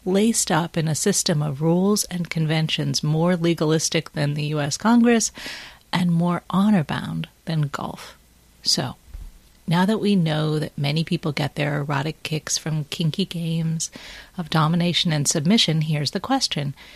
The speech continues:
Is it only for young people, or can oldsters play too? I had the topic on my list, my long list, of future topics for this podcast,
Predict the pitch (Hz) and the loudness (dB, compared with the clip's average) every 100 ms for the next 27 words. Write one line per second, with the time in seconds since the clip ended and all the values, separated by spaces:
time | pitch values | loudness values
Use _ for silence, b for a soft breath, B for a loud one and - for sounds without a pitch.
0 | B B - 202 233 226 254 285 247 175 | B B -4 0 4 6 4 4 2 2
1 | 160 175 - 226 269 285 - 202 214 208 | 4 2 2 2 4 2 2 0 0 -2
2 | - 190 185 - - 139 143 - - 147 | 0 2 2 0 -4 -2 0 0 0 -2
3 | 147 - - - - - 156 - 285 247 | -2 -6 -8 -10 -8 -10 -10 -4 -2 -2
4 | - _ _ _ _ _ _ _ - 180 | -4 _ _ _ _ _ _ _ -2 0
5 | 175 214 214 226 180 170 160 156 156 156 | 2 2 0 -2 -2 -4 -6 -4 -4 -2
6 | 156 143 160 - - - _ - - 214 | -4 -4 -6 -6 -8 -14 _ -10 -8 -2
7 | 151 190 170 - - - - B B B | 0 2 0 -4 -6 -8 -12 B B B
8 | B - 160 - 165 - 175 170 - 139 | B -2 -2 0 -2 0 -2 -2 -6 -6
9 | - - - - 156 147 - 226 247 - | -8 -8 -8 -8 -6 -6 -2 -2 -2 -6
10 | 143 - | -6 -10